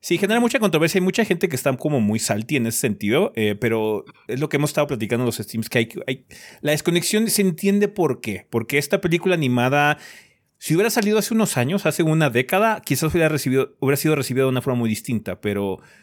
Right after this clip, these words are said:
creo que ya después de todo el trabajo que ha hecho Pixar a lo largo del tiempo y mucha la penetración de anime que hemos tenido en Occidente, ya el concepto de animación se espera un poco más de él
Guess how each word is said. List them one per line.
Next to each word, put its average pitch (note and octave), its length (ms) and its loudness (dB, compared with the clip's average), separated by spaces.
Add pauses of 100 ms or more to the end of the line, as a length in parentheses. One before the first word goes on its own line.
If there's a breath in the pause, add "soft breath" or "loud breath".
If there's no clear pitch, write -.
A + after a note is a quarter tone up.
(120)
creo C#3+ 180 0
que F3 160 -2
ya B2+ 340 2
después B2+ 340 0
de D3 60 0
todo D3+ 160 0
el D#3 60 0
trabajo B2 300 0
que B2+ 80 0
ha - 20 4
hecho C3+ 240 -6
Pixar G#2+ 640 -6
a A#2 100 2
lo G#2 140 0
largo G#2 260 0
del G#2 160 0
tiempo G#2 460 0
y G#2+ 40 2
mucha A2 320 0
la C3+ 140 -2
penetración A2 540 -2
de G#2+ 80 0
anime G#2+ 260 0
que G2+ 80 -8
hemos G#2+ 220 -4
tenido G2+ 220 0
en G#2 80 0
Occidente, G2 600 -4 (340 loud breath)
ya C3 360 0
el D#3+ 100 -2
concepto C3+ 640 -2
de D3+ 80 2
animación A2+ 960 -2
se B2+ 120 -6
espera C3+ 280 0
un C#3+ 80 -2
poco C#3 240 0
más B2 240 0
de A2+ 180 2
él D#2+ 120 -8